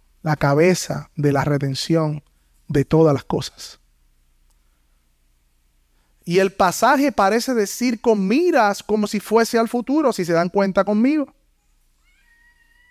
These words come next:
Pero yo quisiera ir con ustedes a algunos pasajes de las Escrituras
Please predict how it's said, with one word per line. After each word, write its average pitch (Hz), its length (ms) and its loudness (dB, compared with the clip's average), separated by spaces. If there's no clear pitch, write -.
Pero 208 140 2
yo 220 120 2
quisiera 277 320 2
ir 277 80 -2
con 269 140 0
ustedes 262 240 0
a 254 40 2
algunos 240 260 -2
pasajes 240 380 0
de 226 120 0
las 208 100 2
Escrituras 202 560 -2